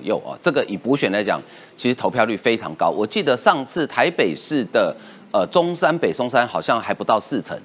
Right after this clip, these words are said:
哦，所以这一次是投票率很高。好，我们先看一下今天早上的乱象哦。呃，大家有没有看到，这是一个兰花的盆栽，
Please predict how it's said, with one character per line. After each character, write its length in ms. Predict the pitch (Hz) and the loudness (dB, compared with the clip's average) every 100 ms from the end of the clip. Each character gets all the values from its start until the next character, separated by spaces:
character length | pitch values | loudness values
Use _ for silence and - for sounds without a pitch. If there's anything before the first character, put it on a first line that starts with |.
| - | -14
哦， 100 | - | -4
所 140 | 165 | 0
以 60 | 143 | 0
这 160 | 185 | 2
一 40 | 139 | 0
次 300 | 151 131 110 | 0 -4 -4
是 280 | 143 120 - - - - | -2 -2 -2 -8 -20 -4
投 140 | 117 123 | 0 2
票 100 | 135 | 2
率 100 | 120 | 2
很 160 | 78 | -2
高。 140 | 69 90 | 0 2
好， 160 | 120 | 6
我 100 | 127 | 4
们 60 | 156 | 4
先 180 | 185 233 | 0 2
看 160 | 240 156 | 2 4
一 40 | |
下 80 | 156 | 0
今 180 | - 180 | 0 -4
天 160 | 185 170 | -2 -2
早 160 | - | 0
上 180 | 139 113 | 2 0
的 80 | 85 | 2
乱 200 | 127 90 69 | 4 2 -2
象 240 | - - - | 0 0 -2
哦。 80 | 69 - - - - - - _ | -12 -12 -20 -20 -20 -20 -20 _
呃， 140 | 165 165 | 4 6
大 120 | 233 | 6
家 60 | 226 | 6
有 40 | |
没 60 | 147 | 4
有 40 | |
看 140 | 180 | 4
到， 60 | 147 | 4
这 160 | 220 202 | 4 4
是 100 | 170 | 4
一 20 | |
个 120 | 135 | 6
兰 180 | 113 123 | 4 6
花 140 | 135 | 4
的 100 | 120 | 4
盆 220 | 101 85 | 0 -4
栽， 280 | 90 101 92 | 4 4 4